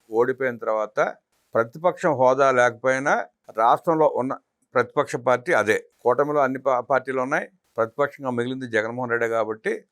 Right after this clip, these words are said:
జగన్మోహన్ రెడ్డి ఈ పదహారు మాసాల్లో ఏం చేశాడు, ఏం కార్యక్రమాలు చేపట్టాడు, ప్రజలకి జగన్మోహన్ రెడ్డి వల్ల వనగూరింది ఏంటి తెలుసుకునే ప్రయత్నం చేద్దాం. వివరించడానికి మనతో పాటు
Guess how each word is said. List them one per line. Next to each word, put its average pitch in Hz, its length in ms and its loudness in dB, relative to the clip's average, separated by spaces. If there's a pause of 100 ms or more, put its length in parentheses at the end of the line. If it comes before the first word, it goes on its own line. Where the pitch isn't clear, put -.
(160)
జగన్మోహన్ 180 580 4
రెడ్డి 131 340 0
ఈ 123 120 -6
పదహారు 127 440 2
మాసాల్లో 120 640 0 (240)
ఏం 123 220 -6
చేశాడు, 110 460 -4 (480)
ఏం 165 100 4 (100)
కార్యక్రమాలు 143 560 2 (100)
చేపట్టాడు, 117 520 0 (240)
ప్రజలకి 143 500 2 (380)
జగన్మోహన్ 143 480 4
రెడ్డి 135 220 0
వల్ల 120 300 4 (120)
వనగూరింది 127 640 0
ఏంటి 85 240 -8 (220)
తెలుసుకునే 113 340 -6
ప్రయత్నం 117 320 -6
చేద్దాం. 113 240 -4
వివరించడానికి 113 480 -6
మనతో 101 180 -6
పాటు 110 300 -6